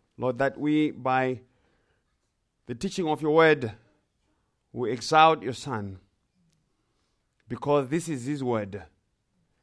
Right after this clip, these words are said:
And he has to teach us by his Spirit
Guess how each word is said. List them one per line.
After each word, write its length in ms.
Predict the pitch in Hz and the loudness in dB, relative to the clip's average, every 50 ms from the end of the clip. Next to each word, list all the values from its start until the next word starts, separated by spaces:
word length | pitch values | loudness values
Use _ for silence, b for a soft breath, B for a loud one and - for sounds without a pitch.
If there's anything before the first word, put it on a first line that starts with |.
| _ _ _ _ _ _ _ _ _ _ _ _ _ - | _ _ _ _ _ _ _ _ _ _ _ _ _ -16
And 320 | - 101 120 123 123 120 113 | -10 -8 -6 -4 -4 -4 -4
he 460 | 123 160 180 180 180 180 180 175 156 | -4 -2 -2 0 0 -2 -2 -4 -6
has 280 | 135 135 151 151 147 | -8 -6 -6 -6 -6
to 80 | - 139 | -8 -10
teach 260 | 120 - 156 135 - | -6 -6 -6 -4 -4
us 200 | 139 117 - - | -6 -6 -6 -10
by 240 | 117 101 113 117 120 | -10 -8 -6 -4 -2
his 180 | 135 151 147 - | -2 -4 -4 -6
Spirit 460 | - - - 107 107 107 101 - | -10 -10 -10 -8 -8 -8 -10 -14